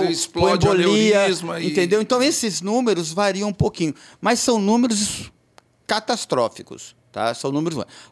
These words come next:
Speaker 2: Por outro lado, já começando, a gente depois pode,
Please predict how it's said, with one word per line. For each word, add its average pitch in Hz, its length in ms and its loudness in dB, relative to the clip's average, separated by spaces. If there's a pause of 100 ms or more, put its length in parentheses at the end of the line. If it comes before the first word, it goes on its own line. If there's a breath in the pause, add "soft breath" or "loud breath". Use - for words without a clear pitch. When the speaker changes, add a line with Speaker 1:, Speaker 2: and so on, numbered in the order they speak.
Speaker 2:
Por 311 240 2
outro 202 400 2
lado, 147 400 0
já 160 180 -4
começando, 139 680 -4
a - 20 -6
gente 127 220 -14
depois 127 320 -12
pode, 120 400 -8